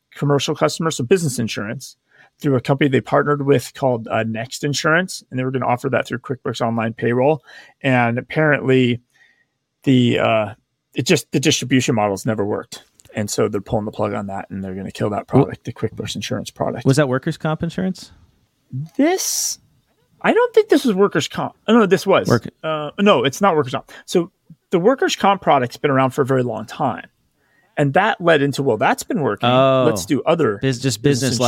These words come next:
Speaker 2: liability
Speaker 1: And
Speaker 2: insurance.
Speaker 1: that's
Speaker 2: Got it.
Speaker 1: Yeah,
Speaker 2: Yeah.
Speaker 1: and it just didn't seem to work. It just couldn't get the traffic or the traction in their R O I goals. So that's going away.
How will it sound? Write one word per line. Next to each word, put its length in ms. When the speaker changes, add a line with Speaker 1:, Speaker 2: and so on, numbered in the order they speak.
Speaker 2:
liability 340
Speaker 1:
And 140
Speaker 2:
insurance. 320
Speaker 1:
that's 80
Speaker 2:
Got 260
it. 160
Speaker 1:
Yeah, 220
Speaker 2:
Yeah. 60
Speaker 1:
and 100
it 80
just 260
didn't 180
seem 240
to 140
work. 340
It 140
just 240
couldn't 220
get 160
the 80
traffic 520
or 100
the 280
traction 580
in 100
their 160
R 200
O 40
I 60
goals. 300
So 420
that's 280
going 280
away. 280